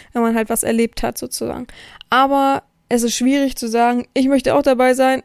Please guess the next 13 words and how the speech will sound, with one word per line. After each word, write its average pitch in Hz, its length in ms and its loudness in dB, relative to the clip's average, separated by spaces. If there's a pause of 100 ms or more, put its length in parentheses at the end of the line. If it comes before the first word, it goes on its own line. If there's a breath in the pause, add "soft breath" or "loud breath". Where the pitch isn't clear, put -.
(160)
ich 262 180 0
bin 240 140 -2
sechsundzwanzig, 254 1040 -2
ich 262 240 -4
hab, 254 320 -2
äh, 247 580 2
eine 233 140 -4
gute 262 400 -2
Kindheit 277 340 0
gehabt, 277 400 -2 (320 loud breath)
ich 247 220 -2
hab, 240 340 -2
ähm, 233 400 -2